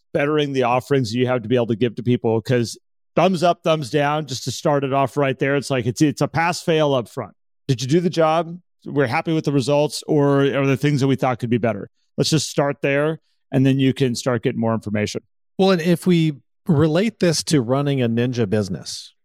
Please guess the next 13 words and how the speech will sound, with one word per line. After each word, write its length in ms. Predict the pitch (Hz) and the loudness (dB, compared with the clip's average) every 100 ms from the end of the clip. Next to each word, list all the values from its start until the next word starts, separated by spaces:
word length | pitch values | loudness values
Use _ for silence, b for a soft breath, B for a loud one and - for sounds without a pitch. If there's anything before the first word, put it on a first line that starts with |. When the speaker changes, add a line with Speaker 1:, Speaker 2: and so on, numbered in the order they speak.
| - | -6
Speaker 2:
why 460 | 117 123 170 220 285 | -2 0 0 0 0
are 180 | 277 | 2
we 200 | 220 185 | 4 4
so 440 | 165 - 143 135 175 | 2 0 0 2 2
concerned 680 | - 196 170 - 127 131 131 | 2 2 2 0 0 0 0
about 320 | 123 123 - | 0 0 0
getting 320 | 127 123 123 | -2 -2 -2
so 640 | - - - 131 143 160 | -4 -4 0 0 0 0
many 320 | 160 135 135 127 | 0 0 0 0
five-star 600 | 127 113 110 - 117 113 | 0 0 -2 0 0 2
reviews 440 | 120 147 220 160 | 2 4 4 4
out 240 | 120 107 | 0 -2
there? 260 | 110 80 76 | -6 -8 -10